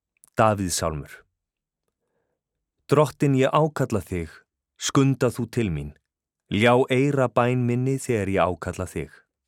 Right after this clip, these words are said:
Bæn mín berist sem reykelsi fyrir augliti þitt og upplyfting handa minna sem kvöldfórn. Set þú, Drottin, vörð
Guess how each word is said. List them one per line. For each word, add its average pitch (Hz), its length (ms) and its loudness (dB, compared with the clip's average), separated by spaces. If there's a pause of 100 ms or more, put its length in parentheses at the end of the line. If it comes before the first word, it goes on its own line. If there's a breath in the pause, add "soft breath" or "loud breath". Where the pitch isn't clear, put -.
(1200)
Bæn 131 320 4
mín 127 200 2
berist 127 540 -4
sem 101 200 -2
reykelsi 127 840 -4
fyrir 101 320 -2
augliti 92 600 -4
þitt - 280 -20
og 85 300 -4
upplyfting 120 800 -4
handa 117 320 -2
minna 82 400 -4 (260)
sem 104 300 -2
kvöldfórn. - 800 -6 (1500)
Set 156 400 0
þú, 156 160 0
Drottin, 120 480 -2
vörð 117 480 -2